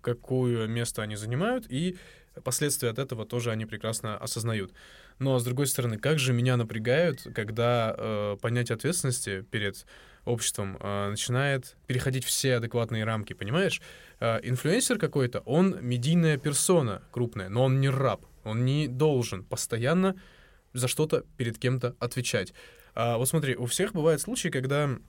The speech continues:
м, мы открываем комментарии какого-то интересного нам, э, известного человека, и хочется закрыть комментарий. Никогда больше не хочется ничего читать в комментариях, потому что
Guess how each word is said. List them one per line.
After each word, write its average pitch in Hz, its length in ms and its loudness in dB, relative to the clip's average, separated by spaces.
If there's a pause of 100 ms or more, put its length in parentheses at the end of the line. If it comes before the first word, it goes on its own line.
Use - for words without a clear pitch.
(800)
м, 120 440 2 (460)
мы 135 220 2
открываем 139 480 2
комментарии 147 540 2
какого-то 120 500 0
интересного 120 540 0
нам, 117 540 0 (100)
э, 110 420 -4 (200)
известного 117 640 -2
человека, 120 500 -2 (1120)
и 151 100 2
хочется 180 460 4
закрыть 135 340 0
комментарий. 135 640 4
Никогда 180 580 6
больше 120 240 -2
не 113 80 -2
хочется 156 380 -2
ничего 147 560 4
читать 127 280 -2
в - 40 -20
комментариях, 101 560 -4
потому 123 240 -2
что 117 200 -6